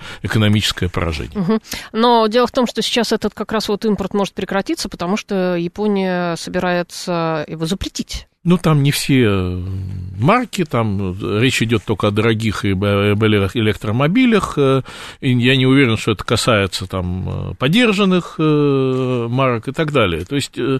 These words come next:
Speaker 1: э, параллельный импорт, что такое параллельный импорт? Это такое вот, э, когда вода дырочку найдет, и,
Speaker 2: Мгм.
Speaker 1: и тут просочится, и там просочится.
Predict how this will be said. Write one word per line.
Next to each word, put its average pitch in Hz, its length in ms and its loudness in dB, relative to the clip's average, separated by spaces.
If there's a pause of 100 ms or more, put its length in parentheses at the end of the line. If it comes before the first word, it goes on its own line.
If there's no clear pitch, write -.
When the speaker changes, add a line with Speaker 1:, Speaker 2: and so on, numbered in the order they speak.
(420)
Speaker 1:
э, 127 480 2
параллельный 202 500 2
импорт, 208 180 -2
что 220 80 2
такое 139 200 0
параллельный 110 580 2
импорт? 85 280 -4
Это 262 160 0
такое 185 320 4
вот, 151 340 0
э, 101 560 0
когда 131 360 0
вода 123 320 2
дырочку 131 420 0
найдет, 123 480 2
и, 110 40 -4
Speaker 2:
Мгм. 98 340 0
Speaker 1:
и 113 60 0
тут 220 200 0
просочится, - 640 -4
и - 40 -2
там 170 240 0
просочится. - 640 -6